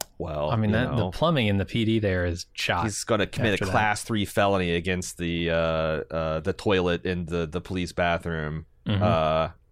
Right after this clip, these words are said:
Speaker 1: but, you know, he obviously doesn't care. He's gonna break the law. Um, and there's a lot of other, like, really funny, uh, technical things, like the idea that we're gonna have fully working cryo freezers by nineteen ninety-six. I thought that was hilarious. The fact
Speaker 2: Mm-hmm.
Speaker 1: that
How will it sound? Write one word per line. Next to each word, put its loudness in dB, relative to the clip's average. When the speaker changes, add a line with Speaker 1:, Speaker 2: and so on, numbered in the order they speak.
Speaker 1:
but, 2
you 2
know, 4
he -2
obviously 0
doesn't -2
care. 2
He's 0
gonna -2
break -2
the 2
law. 2
Um, 2
and 4
there's 2
a 6
lot 6
of 4
other, 4
like, 4
really 4
funny, 0
uh, 4
technical -2
things, -2
like 0
the 0
idea 2
that 0
we're 0
gonna 2
have 2
fully 2
working 0
cryo 2
freezers -4
by -2
nineteen -4
ninety-six. -4
I -6
thought -2
that 0
was -6
hilarious. -4
The -6
fact 0
Speaker 2:
Mm-hmm. -2
Speaker 1:
that 2